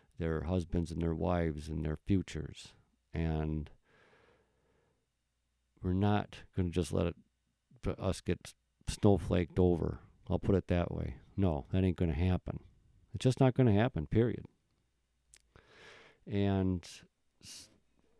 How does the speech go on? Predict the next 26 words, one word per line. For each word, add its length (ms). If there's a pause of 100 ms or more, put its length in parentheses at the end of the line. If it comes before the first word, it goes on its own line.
(1040)
and 140
then 260 (160)
it's 220
it, 140
and 140
then, 160
of 240
course, 540 (200)
uh, 100 (260)
you 100
know, 180
we're 140
gonna 120
come 200
back 240
to 80
this 160
country 360
of, 140 (160)
of 140
mass 460 (200)
censorship 720 (140)
of 160
conservatives 920 (320)
and 140
libertarians 1000